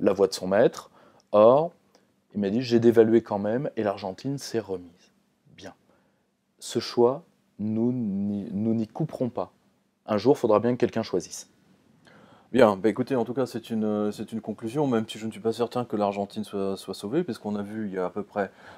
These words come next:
Speaker 2: un mois que l'Argentine a été obligée de, d'in-, d'instaurer, euh, un certain nombre de, de contrôles, <laughs> de,
Speaker 1: Ouais.
Speaker 2: de contrôles de prix,
Speaker 1: Ouais.
Speaker 2: euh,
Speaker 1: Ouais.
Speaker 2: et qu'il y a encore un certain nombre de, euh, de procès,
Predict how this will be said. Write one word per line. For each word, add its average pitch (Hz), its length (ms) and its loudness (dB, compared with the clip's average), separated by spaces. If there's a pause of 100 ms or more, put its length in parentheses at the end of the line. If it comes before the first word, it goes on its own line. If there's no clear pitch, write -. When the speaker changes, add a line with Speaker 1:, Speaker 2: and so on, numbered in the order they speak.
(100)
Speaker 2:
un 110 120 2
mois 123 340 4 (340)
que 131 100 6
l'Argentine 117 600 10
a 110 40 2
été 104 140 -2
obligée 107 340 0
de, 95 580 0
d'in-, 101 140 0
d'instaurer, 107 560 0
euh, 92 400 4
un 87 60 -6
certain 98 280 -2
nombre 104 200 -2
de, 92 200 -4
de 90 100 -10
contrôles, 113 480 -4 (300)
<laughs> - 260 -20
de, 104 160 0
Speaker 1:
Ouais. 101 60 -2
Speaker 2:
de 113 100 0
contrôles 113 400 -4
de 104 100 -2
prix, 156 300 -2 (220)
Speaker 1:
Ouais. - 60 -14 (100)
Speaker 2:
euh, 101 520 4
Speaker 1:
Ouais. 90 80 2
Speaker 2:
et 101 40 -2
qu'il 107 160 -10
y 107 80 0
a 101 40 4
encore 110 380 0
un 90 200 0
certain 101 300 -6
nombre 104 200 -4
de, 90 360 -4 (420)
euh, 82 240 -10
de 101 100 -8
procès, 127 460 -6